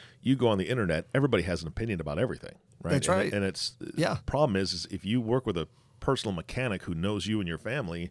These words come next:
Speaker 1: and
Speaker 2: Right.
Speaker 1: you get recommendations about the next vehicle you need to purchase, then you go onto the internet and look at,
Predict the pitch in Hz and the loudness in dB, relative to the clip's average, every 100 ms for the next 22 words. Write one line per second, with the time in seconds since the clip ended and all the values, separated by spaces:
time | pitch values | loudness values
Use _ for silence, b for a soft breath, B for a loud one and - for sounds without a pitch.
0 | B 143 139 139 127 123 110 101 104 101 | B -4 4 6 6 4 0 2 0 0
1 | 87 98 139 - 85 82 - 82 85 85 | -2 0 0 0 -2 -2 -6 -4 -4 -4
2 | 87 - 87 90 95 95 101 - 90 95 | -10 -8 -4 -2 -4 -2 -2 0 -2 -2
3 | 82 - 160 101 80 - B B B 95 | -2 -2 0 0 -2 -4 B B B -2
4 | 92 87 90 98 107 104 98 101 90 87 | 0 -2 -4 2 4 4 2 -2 -2 -4
5 | 117 139 95 90 - 85 92 101 87 | -2 -2 0 -2 -4 -6 -4 -4 -6